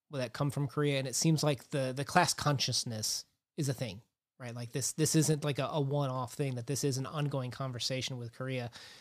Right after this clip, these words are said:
Did you think, like, the characters were treated differently based on their social status?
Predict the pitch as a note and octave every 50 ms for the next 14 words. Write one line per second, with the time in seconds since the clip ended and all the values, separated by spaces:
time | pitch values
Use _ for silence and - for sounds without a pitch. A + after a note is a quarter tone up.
0 | - _ - D#3 D3+ B2+ E3+ E3 E3 F#3+ F3+ E3 E3 D#3 C3+ - D3 - - -
1 | C#3 C#3 C3 - D#3 B2+ B2 C3+ A#2 - - D3 C#3 C3+ D3 C#3 C#3 D3 - D3+
2 | C3 D3+ D3 C3 A#2+ A#2+ A#2+ B2+ - - C3 C3 B2+ B2+ C3 B2 A#2+ A#2+ - -
3 | C3 - - C#3+ - D#3+ D3+ D#3 E3 E3 - - -